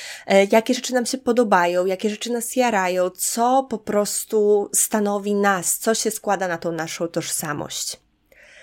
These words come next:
I ja wiem, że możesz powiedzieć: „Ula, okej, mówisz, że wszystko już było, ale nie wszystko było moje”, ale ja nie wiem, co jest moje. Dokładnie tym będziemy się zajmować w kolejnej lekcji, lekcji o szukaniu swojego stylu.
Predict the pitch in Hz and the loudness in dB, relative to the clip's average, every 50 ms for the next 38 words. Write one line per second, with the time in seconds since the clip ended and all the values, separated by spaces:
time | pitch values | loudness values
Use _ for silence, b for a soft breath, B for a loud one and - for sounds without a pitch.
0 | B B B B B B B _ - 220 226 240 233 233 285 403 466 453 370 320 | B B B B B B B _ 2 4 6 6 6 6 6 6 6 6 6 6
1 | 254 226 226 214 214 208 - - - 214 196 208 208 202 196 208 202 202 - - | 6 4 4 2 0 -4 -4 -2 -2 0 2 2 0 0 0 -2 -2 -2 -4 -6
2 | - - 254 247 220 170 - - 220 - - 226 175 160 160 160 160 B B B | -4 -2 0 2 2 0 -2 -4 -8 -4 0 2 2 2 2 -2 -6 B B B
3 | B B B - 214 247 254 262 247 220 226 220 - - - 247 - - 240 220 | B B B 0 2 2 2 0 0 0 -2 -2 -2 -4 -4 -6 0 2 2 2
4 | 208 202 202 220 208 208 - 202 196 202 202 196 196 - 214 - - - 202 185 | 2 2 0 0 2 2 2 2 2 2 2 0 0 -4 -6 -4 -2 -2 -2 -2
5 | 190 190 190 190 196 190 185 180 175 - - - 226 247 254 269 277 269 B B | -2 -2 -2 -2 -2 -2 -2 -2 -4 -2 0 2 4 4 4 2 0 -2 B B
6 | B B 226 240 254 269 262 262 349 494 - 254 190 180 - - 143 - - - | B B 2 4 4 6 6 6 6 6 6 6 4 2 0 -2 -2 -2 -2 -2
7 | - - - - - 92 82 - - - _ _ _ _ _ _ _ _ _ _ | -2 -4 -4 -2 -2 -2 -2 -2 -4 -8 _ _ _ _ _ _ _ _ _ _
8 | b b b b b b b b _ 185 185 - 220 240 302 320 311 311 - - | b b b b b b b b _ -4 2 4 6 6 6 4 2 2 2 2
9 | 160 156 160 180 190 190 190 190 202 196 190 - 202 - 190 185 180 175 170 - | 2 2 2 0 -2 -2 -2 -2 -2 -4 -4 -6 -6 -4 -2 -2 -2 -2 -2 -2
10 | 185 175 175 - - - - 165 - 185 185 180 - - 208 196 196 196 196 190 | -2 -2 -2 -6 -10 -10 -14 -14 -8 -8 -8 -8 -4 -2 0 4 6 6 6 4
11 | 185 180 170 165 160 160 147 135 - - - - 160 160 170 196 190 185 185 185 | 2 0 0 0 0 -2 -2 -4 -6 -10 -6 -4 -4 -2 -2 -2 0 0 -2 -2
12 | - - - - - 180 165 - 180 170 170 170 - - 196 - - 190 180 180 | -4 -6 -6 -4 -4 -4 -4 -2 -2 -2 -2 -4 -6 -8 -8 -6 -6 -6 -6 -6
13 | 180 - - - 175 175 180 180 180 - - - 147 165 - 156 202 | -8 -10 -8 -6 -6 -6 -6 -6 -8 -6 -6 -6 -4 -2 -2 -2 -2